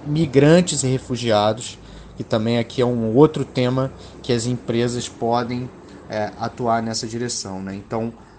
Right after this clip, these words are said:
há um, há um grande leque de, de temas em que as empresas cumprem um papel,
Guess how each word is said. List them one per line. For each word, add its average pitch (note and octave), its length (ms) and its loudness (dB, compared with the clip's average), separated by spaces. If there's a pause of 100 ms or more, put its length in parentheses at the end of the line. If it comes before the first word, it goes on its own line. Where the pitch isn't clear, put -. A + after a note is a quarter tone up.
há A2+ 100 0
um, A2+ 400 -4
há - 140 -8
um A2+ 180 -4
grande D3 320 2
leque C#3 480 4
de, G#2+ 460 -2
de G#2 420 -6 (100)
temas B2 400 4
em B2+ 60 -4
que - 140 -2
as A#2+ 80 0
empresas A2+ 360 0
cumprem B2 360 0
um A#2 80 2
papel, A#2 440 0